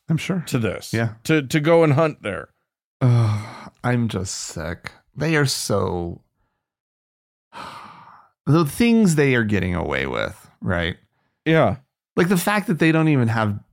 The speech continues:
Speaker 1: like, they don't even, they used to, when I was a kid, they paid a janitor to clean the church.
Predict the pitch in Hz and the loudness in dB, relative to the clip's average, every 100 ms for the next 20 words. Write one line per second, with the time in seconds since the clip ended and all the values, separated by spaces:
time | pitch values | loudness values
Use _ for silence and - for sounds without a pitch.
0 | _ _ - 110 90 - 120 135 127 - | _ _ -2 -2 -2 -2 0 2 2 0
1 | 123 151 285 320 - 185 202 214 180 175 | -2 2 4 4 2 2 2 2 2 0
2 | 156 156 165 175 156 113 107 113 117 92 | 2 0 2 2 0 0 0 2 2 0
3 | - - 110 95 87 - - - - | -4 -4 -2 0 -2 -6 -6 -8 -16